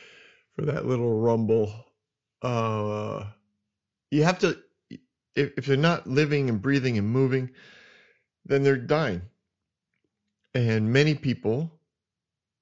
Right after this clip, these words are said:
hang out in dead relationships all the time. Relationships that have, uh, lost momentum, lost the breath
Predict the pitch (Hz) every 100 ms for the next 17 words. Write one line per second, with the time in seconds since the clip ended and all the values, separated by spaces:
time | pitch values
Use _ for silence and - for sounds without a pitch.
0 | _ _ _ _ 120 117 120 110 110 -
1 | 113 98 113 104 107 107 101 - 104 90
2 | 90 92 87 90 82 98 - _ _ _
3 | _ _ _ _ - 117 120 117 110 120
4 | 104 - 110 104 101 98 98 101 95 -
5 | _ _ _ _ _ _ _ _ _ _
6 | - 113 113 120 110 101 _ _ _ 135
7 | 123 120 - 117 110 107 104 104 - 120
8 | 117 - 113 98 107 101 98 -